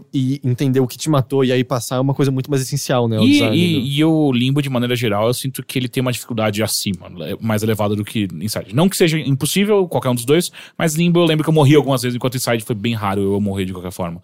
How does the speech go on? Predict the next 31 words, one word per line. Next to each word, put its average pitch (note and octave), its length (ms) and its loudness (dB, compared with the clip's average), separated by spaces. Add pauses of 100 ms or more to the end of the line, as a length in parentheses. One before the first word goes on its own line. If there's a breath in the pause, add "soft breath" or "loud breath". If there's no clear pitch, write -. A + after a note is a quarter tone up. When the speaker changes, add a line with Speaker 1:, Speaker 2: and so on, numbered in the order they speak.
(440 soft breath)
Speaker 2:
Ah, G2+ 840 2 (1700)
mas A#3 440 2
ele B3 160 2
meio A#3+ 360 4
que A#3+ 140 -6
para A#3 360 2
aí A3 200 4
pra F3 160 2
mim. B2+ 220 2
Tipo, - 180 -4
ah, G#3 140 4
ele D#3 100 4
aprendeu F3 220 -2
bastante F3+ 280 -2
com F3+ 140 -2
Limbo, F3+ 340 0
mas F#3+ 280 2
isso - 100 -4
não G3 80 2
quer F#3 140 0
dizer E3+ 120 -2
muita F3 200 0
coisa, D3 280 2
porque B2 360 -6
continua C#3 580 0
sendo B2 420 0
um B2 120 0
jogo A2+ 400 -2
que G2+ 340 -2 (720 soft breath)
ele, D3 400 2
ele C3+ 240 0